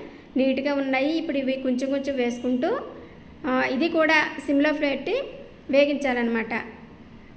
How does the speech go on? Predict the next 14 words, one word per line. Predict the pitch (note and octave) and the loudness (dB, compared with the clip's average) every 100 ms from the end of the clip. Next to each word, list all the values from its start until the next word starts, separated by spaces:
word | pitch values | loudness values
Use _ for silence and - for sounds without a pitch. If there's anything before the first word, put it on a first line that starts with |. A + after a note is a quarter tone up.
| - | 2
హై | D4 | 2
ఫ్లేమ్ | D#4+ D#4+ | 4 2
పెట్టామంటే | D#4 D4 D4+ C#4+ D4 | 2 2 2 2 0
తొందరగా | D4 C#4 C#4 C#4+ | -4 -2 -2 0
మాడిపోతాయి | C#4 C4 C4 C#4 C4+ | 0 0 0 -2 0
కదండి, | B3 B3+ B3+ C#4 | 0 0 0 2
మీకు | D4+ B3+ | 2 0
తెలిసిన | B3 A3+ A#3+ | 0 0 0
విషయమే. | B3 B3 B3 B3 G#4 A4+ | 0 0 -2 -2 -2 -4
ఎండుమిరపకాయలు | A#3+ B3 B3+ B3+ B3+ | -2 0 0 -2 -4
చాలా | B3+ A#3+ B3 A#3+ A#3+ - - - - | -2 -2 0 -2 -4 -10 -18 -8 2
తొందరగా | B3+ B3+ C#4 C#4+ | 4 4 2 0
కాలిపోతాయి | B3+ A#3 A#3 A#3+ B3 | 0 0 -2 -2 0
అన్నమాట. | A#3 A3+ A3+ | 0 0 -2